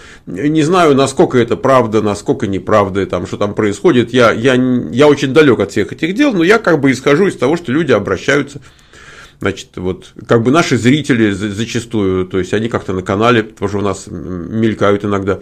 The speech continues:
И, и вот они в разных ситуациях. Кто-то заболел, кто-то умирает, кто-то там, если его не спасти, то умрёт. И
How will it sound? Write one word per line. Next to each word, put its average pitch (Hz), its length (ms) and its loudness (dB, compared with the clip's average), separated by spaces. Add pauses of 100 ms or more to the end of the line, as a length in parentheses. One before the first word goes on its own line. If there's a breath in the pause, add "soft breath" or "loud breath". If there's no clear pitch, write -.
(580 loud breath)
И, 117 580 2
и 117 120 2
вот 247 180 0
они 202 220 0
в 110 520 -10
разных 208 320 0
ситуациях. 104 500 -2 (260)
Кто-то 208 280 2
заболел, 117 500 4
кто-то 170 340 0
умирает, 98 520 2
кто-то 131 340 -2
там, 123 300 0 (400)
если 123 300 0
его 131 140 4
не 127 100 2
спасти, 127 380 -2
то 143 180 4
умрёт. 110 480 2 (560 soft breath)
И 117 460 2